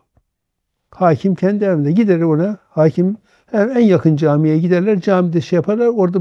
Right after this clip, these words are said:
çevrenin önde gelen kişiler de oraya gelir. Öyle bir yargı hukuku vardı ki kimsenin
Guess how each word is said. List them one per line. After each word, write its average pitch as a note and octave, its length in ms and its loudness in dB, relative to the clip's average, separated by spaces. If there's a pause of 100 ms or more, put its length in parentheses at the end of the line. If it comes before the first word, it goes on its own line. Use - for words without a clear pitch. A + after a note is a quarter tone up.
(140)
çevrenin G3 680 -2
önde F#3 240 4
gelen D#3+ 280 0
kişiler D#3+ 380 -4
de F#3 60 -2
oraya F#3 260 -4
gelir. G#3 420 -10 (800)
Öyle D#3+ 320 0
bir F#3 100 2
yargı D3+ 320 0
hukuku D3+ 440 -4
vardı D#3 300 -2
ki F#3+ 160 -4
kimsenin E3 640 -6